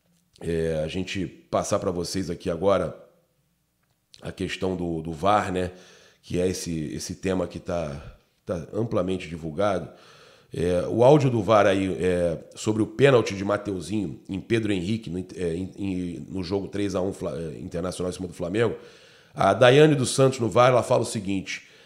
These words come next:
"É bastante claro que ele, Mateuzinho, calça.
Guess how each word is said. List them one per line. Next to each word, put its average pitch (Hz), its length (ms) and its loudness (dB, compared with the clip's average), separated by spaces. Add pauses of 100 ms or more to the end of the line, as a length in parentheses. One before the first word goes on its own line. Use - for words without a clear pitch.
(180)
"É 135 80 6
bastante 151 640 4
claro 131 420 4
que 117 240 0
ele, 139 240 2
Mateuzinho, 117 760 0
calça. 120 800 4